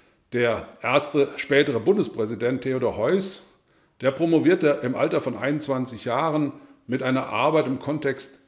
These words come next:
des genossenschaftlichen Zusammenschlusses von Winzern. Das war, war wohl im Umland von Heilbronn.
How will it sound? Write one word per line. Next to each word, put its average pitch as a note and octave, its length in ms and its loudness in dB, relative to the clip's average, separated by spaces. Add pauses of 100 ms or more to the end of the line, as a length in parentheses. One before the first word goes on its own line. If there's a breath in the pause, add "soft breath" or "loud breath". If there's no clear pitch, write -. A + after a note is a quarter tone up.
(140)
des B2+ 140 -6
genossenschaftlichen C3 800 -2
Zusammenschlusses B2 640 -6
von A2+ 260 -10
Winzern. B2+ 520 -2 (380 soft breath)
Das G#2+ 180 -8
war, C3+ 240 4 (180)
war A#2 260 0
wohl C3+ 140 4
im B2 140 -4
Umland B2+ 420 -2
von A2+ 240 -4
Heilbronn. G#2+ 560 -2